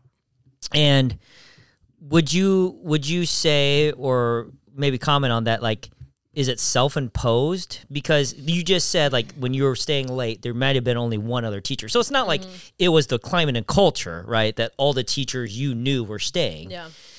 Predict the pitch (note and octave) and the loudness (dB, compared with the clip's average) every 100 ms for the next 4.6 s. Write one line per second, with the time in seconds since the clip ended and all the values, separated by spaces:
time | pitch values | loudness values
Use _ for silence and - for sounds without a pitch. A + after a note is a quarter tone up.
0 | - _ C#3+ C3+ C3+ F3+ F#3+ D3 - G3 | -20 _ -2 -2 -6 -4 -4 -2 0 0
1 | D#3+ C3 A#2+ C3 C3+ A#2+ B2 B2 A2+ B2+ | 0 4 2 2 -2 -2 -2 -2 -2 -2
2 | A2 F#2+ - - A#2+ A2+ - - D3 C#3 | -2 -2 -6 -6 -6 -6 -10 -6 -4 0
3 | F#3 E3 C#3 - C#3 C#3+ C#3+ B2 A#2+ C#3 | 2 2 0 -2 0 2 2 0 0 0
4 | B2+ A#2+ B2+ A#2+ A#2+ - | -2 -2 0 0 -2 -6